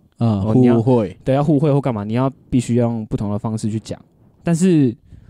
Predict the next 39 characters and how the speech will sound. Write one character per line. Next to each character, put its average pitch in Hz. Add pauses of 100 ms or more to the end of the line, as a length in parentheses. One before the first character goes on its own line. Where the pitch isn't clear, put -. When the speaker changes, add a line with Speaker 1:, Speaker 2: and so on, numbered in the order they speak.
(120)
Speaker 2:
像 -
做 151
爱 143
这 139
种 104
事， 113
我 104
会 120
觉 98
得， -
哎， 175
没 147
必 170
要 165
掩 110
饰 107
啊。 95 (140)
Speaker 1:
没 123
有 123
错。 117 (440)
Speaker 2:
对 127
啊。 104 (1600)
对 165
吧？ 117 (240)
我 143
就 202
问 190
各 165
位 160
女 101
生， 107 (280)
你 240
与 120
其 113 (320)
被 175
骗 160
了 123
感 92
情， 92